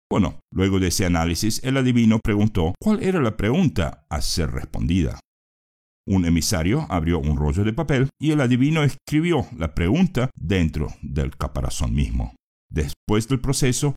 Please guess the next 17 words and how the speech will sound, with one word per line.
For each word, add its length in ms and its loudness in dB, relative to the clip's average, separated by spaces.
el 160 0
adivino 560 2
escribiría 840 -2
la 140 -2
respuesta. 600 -4
Pero 140 2
bueno, 280 -2
vamos 360 -2
paso 300 -8
por 180 -2
paso. 360 -8
Y 140 -2
a 40 0
ver 140 0
si 100 -2
pueden 320 0
adivinar 540 2